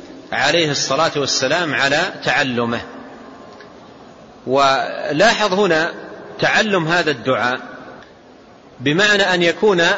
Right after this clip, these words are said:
أن تكون على علم به حافظا له ومستحضرا معناه، لأنه دعاء تحتاج إليه ولا تدري متى تحتاج إليه،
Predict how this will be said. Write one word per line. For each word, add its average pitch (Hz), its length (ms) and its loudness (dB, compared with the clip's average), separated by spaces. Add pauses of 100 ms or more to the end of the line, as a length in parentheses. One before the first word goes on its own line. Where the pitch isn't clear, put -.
(520)
أن 147 300 -2
تكون 185 340 2
على 156 260 4
علم 170 420 4
به 151 160 4 (160)
حافظا 175 420 2
له 151 280 2 (1500)
ومستحضرا 196 680 0
معناه، 156 400 2 (1300)
لأنه 185 580 2
دعاء 170 440 4
تحتاج 190 520 2
إليه 156 280 2 (640)
ولا 247 220 6
تدري 202 360 2
متى 185 240 2
تحتاج 139 420 0
إليه، 113 220 -2